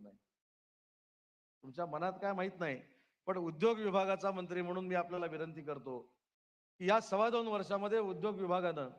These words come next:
कुठचीही अपेक्षा न ठेवता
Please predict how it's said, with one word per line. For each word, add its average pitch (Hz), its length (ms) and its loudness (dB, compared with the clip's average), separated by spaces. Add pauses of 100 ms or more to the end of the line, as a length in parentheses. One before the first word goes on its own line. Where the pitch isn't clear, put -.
(680)
कुठचीही 190 360 2
अपेक्षा 208 480 2
न 196 140 2
ठेवता 175 460 0